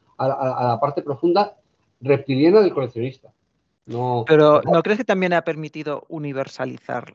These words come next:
Speaker 2: el coleccionismo de monedas?
Speaker 1: Eh, sí, a ver, yo soy, yo soy muy favorable a, al mundo digital.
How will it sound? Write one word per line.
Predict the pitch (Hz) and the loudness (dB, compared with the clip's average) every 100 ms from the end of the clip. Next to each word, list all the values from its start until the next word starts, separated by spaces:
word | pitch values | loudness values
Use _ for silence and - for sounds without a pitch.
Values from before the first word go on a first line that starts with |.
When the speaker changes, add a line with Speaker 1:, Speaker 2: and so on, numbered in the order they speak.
| _ | _
Speaker 2:
el | 135 110 - | -14 -14 -12
coleccionismo | 131 120 135 127 117 | -12 -10 -10 -10 -10
de | 117 | -10
monedas? | 110 110 110 196 - _ _ _ _ - | -8 -8 -8 -10 -14 _ _ _ _ 4
Speaker 1:
Eh, | 135 123 | 6 6
sí, | 117 180 | 4 2
a | 143 | 4
ver, | 151 135 117 | 4 2 2
yo | 160 | 0
soy, | 175 214 160 | 4 2 2
yo | 170 | -2
soy | 175 | 2
muy | 208 196 | 0 2
favorable | 170 143 147 143 143 | 0 2 2 2 2
a, | 131 123 120 123 | 2 2 -2 -4
al | 120 | -8
mundo | 113 131 127 120 | -6 -6 -2 -2
digital. | 110 104 92 90 | -4 -10 -14 -14